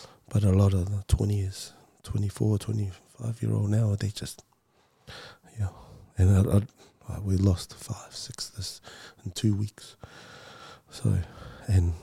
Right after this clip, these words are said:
they're all under in the twenties, and one forty, he's a forty-two, I think. I think Mike was forty-two, yeah. He was forty-two, so he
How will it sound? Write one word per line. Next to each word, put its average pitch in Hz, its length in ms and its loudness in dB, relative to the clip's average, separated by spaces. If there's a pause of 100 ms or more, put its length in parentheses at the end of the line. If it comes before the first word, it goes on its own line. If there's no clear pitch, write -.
they're 98 180 6
all 92 260 4
under 90 340 0 (840)
in 92 120 2
the 92 80 -2
twenties, - 560 -2 (600)
and 90 200 0
one 90 360 2 (2250)
forty, 107 440 -2 (540)
he's 110 120 -18
a - 40 -14
forty-two, 117 540 0
I 107 40 4
think. 107 180 2 (280)
I - 560 -8
think 95 80 2
Mike 101 260 -2
was 101 120 -2
forty-two, 104 460 -2
yeah. 104 220 2 (800)
He 120 60 -12
was 104 120 -4
forty-two, 90 640 -2
so - 160 0
he 87 480 2